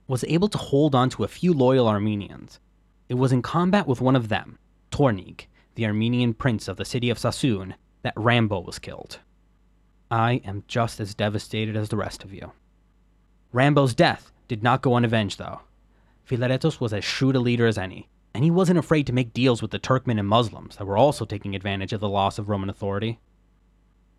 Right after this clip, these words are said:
Tornig ended up getting caught and murdered by a band of Turks,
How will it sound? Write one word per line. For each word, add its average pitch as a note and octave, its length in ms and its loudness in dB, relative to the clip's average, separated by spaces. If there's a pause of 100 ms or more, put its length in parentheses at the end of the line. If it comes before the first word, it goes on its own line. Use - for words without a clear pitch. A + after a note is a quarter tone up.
(200)
Tornig - 520 0 (340)
ended F3 240 2
up G3+ 100 -2
getting E3+ 220 2
caught F3 440 0
and A2+ 120 -2
murdered G#2+ 480 2
by G#2 160 -2
a G#2+ 40 -4
band A#2 220 0
of A2 140 -6
Turks, - 420 -10